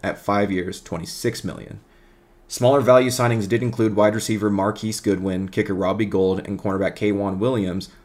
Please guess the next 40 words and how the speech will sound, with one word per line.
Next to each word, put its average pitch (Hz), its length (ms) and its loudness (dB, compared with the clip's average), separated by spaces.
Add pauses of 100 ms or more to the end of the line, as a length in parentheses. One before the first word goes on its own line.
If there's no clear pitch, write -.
(140)
all 165 180 8
of 156 80 4
which 156 260 2
did 143 180 2
stick 127 200 -2
around 104 280 0
for 107 140 -2
a 104 40 0
while 92 320 0
and 98 240 -4
were 113 100 0
quality 98 320 0
gets. - 480 -4 (440)
But 120 100 2
of 117 120 2
the 107 80 0
major 156 360 2
signings, 170 600 0 (200)
only 139 220 2
Juszczyk 117 480 0
stuck 117 240 -2
around 101 500 -2
and 98 120 -4
made 85 160 -6
an 98 80 -2
impact. - 500 -4 (640)
As 110 160 -2
a 104 40 0
non-fan, 123 800 2
I 120 60 4
didn't 175 180 2
give 185 160 2
them 131 140 2
much 123 200 0
benefit 113 320 0
of 82 200 -6
doubt 120 280 2
looking 107 240 -4
over 117 240 2
this, - 420 -6